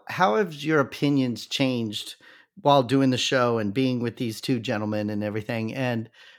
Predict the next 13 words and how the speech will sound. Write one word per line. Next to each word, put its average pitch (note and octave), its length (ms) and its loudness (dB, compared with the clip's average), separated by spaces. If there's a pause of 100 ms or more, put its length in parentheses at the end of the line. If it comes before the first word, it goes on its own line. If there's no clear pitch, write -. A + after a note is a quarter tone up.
(100)
for - 240 6
me, D#3+ 600 6
I E3 160 8
think G3+ 260 -4
one F3 120 4
of C#3 80 2
the A#2+ 180 0 (120)
biggest D#3+ 400 2
thing C3 240 0
that's A#2 240 -4
changed B2+ 500 -2
with B2+ 180 -4
me B2+ 440 -2